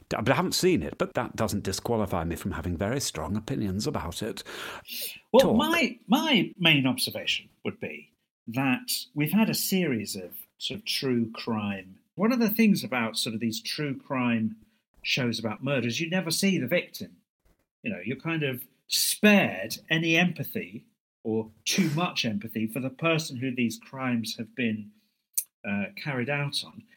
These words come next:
Speaker 2: And this is the problem, I think, with the Jeffrey Epstein thing, is it sort of jumped the shark of true crime documentaries because his,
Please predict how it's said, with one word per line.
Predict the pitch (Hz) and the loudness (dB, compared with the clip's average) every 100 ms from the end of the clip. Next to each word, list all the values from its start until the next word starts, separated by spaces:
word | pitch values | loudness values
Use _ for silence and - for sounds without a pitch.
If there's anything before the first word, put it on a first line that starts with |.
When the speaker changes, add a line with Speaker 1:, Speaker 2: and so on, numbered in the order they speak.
| - | -6
Speaker 2:
And | 156 | -2
this | 285 - | 0 -2
is | |
the | 247 | -4
problem, | - 214 208 165 101 | -2 0 0 0 -2
I | 101 | -2
think, | 110 104 | -4 -4
with | 123 117 110 | -6 -8 -4
the | 110 104 - _ _ _ - | -4 -4 -10 _ _ _ -6
Jeffrey | 139 - 131 | -6 -2 -2
Epstein | 143 - 110 | -2 -4 -8
thing, | 101 | -8
is | - | -6
it | 165 | -2
sort | 269 262 | 0 0
of | 220 - | 0 0
jumped | 196 175 160 | -2 -2 -4
the | 156 | -6
shark | - - 196 143 - - - _ _ _ _ | -2 0 0 -2 -10 -18 -20 _ _ _ _
of | 123 - - | -16 -14 -12
true | - 165 143 | -6 -4 -4
crime | - 151 135 117 | -6 -6 -4 -4
documentaries | 131 120 123 147 214 - | -4 -6 -4 -4 -6 -6
because | 143 165 160 - - _ _ _ _ _ - | -6 -2 -2 -4 -12 _ _ _ _ _ 0
his, | 196 202 - | 2 2 -2